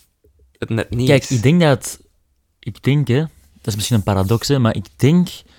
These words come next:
Speaker 2: dat het voor een doelman moeilijker is om een strafschop te pakken dan voor een, een strafschopnemer de strafschop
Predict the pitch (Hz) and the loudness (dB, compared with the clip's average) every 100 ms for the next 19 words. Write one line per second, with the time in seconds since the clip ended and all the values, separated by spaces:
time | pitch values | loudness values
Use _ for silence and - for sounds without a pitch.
0 | _ _ _ _ - 104 110 107 - - | _ _ _ _ -6 2 2 2 -4 -6
1 | 104 113 110 101 98 92 85 - _ _ | 2 4 6 6 4 2 -2 -12 _ _
2 | _ - 101 113 170 156 107 90 85 - | _ -20 -6 4 6 6 4 2 -2 -10
3 | _ _ - 101 123 151 156 190 196 - | _ _ -8 0 4 4 2 0 0 -4
4 | - - - - - - 113 110 123 120 | -8 -12 -12 -14 -16 -8 -2 0 0 -2
5 | - 107 127 120 98 - _ _ _ _ | -4 -2 -2 0 -4 -4 _ _ _ _
6 | _ _ _ _ _ _ - 113 104 101 | _ _ _ _ _ _ -4 0 0 0
7 | - _ 104 107 104 101 - - 107 101 | -8 _ -6 -2 0 0 -4 -8 -4 -4
8 | - 107 113 - 113 104 101 104 - 107 | -2 -2 -4 0 0 2 -2 -4 -6 -6
9 | 101 | -8